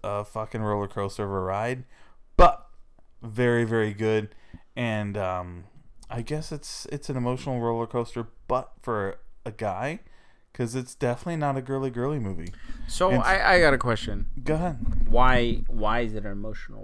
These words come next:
Speaker 2: roller coaster?
Speaker 1: <sighs> So, y-, y-, I guess you see, um, Ray Romano's character go through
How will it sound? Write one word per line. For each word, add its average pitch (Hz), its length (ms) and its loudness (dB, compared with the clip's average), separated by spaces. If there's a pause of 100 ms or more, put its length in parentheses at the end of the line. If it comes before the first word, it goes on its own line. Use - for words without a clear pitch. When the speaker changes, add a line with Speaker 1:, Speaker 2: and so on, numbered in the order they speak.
Speaker 2:
roller 95 240 -12
coaster? - 460 -12 (880)
Speaker 1:
<sighs> - 20 -8 (760)
So, 160 640 0
y-, 147 200 -16
y-, - 180 -16 (140)
I 143 100 -2
guess 175 280 -4
you 175 80 -6
see, 147 460 -4
um, 110 480 -4
Ray 120 160 -4
Romano's 110 580 -4
character 101 520 -8 (400)
go 127 240 4
through 120 640 0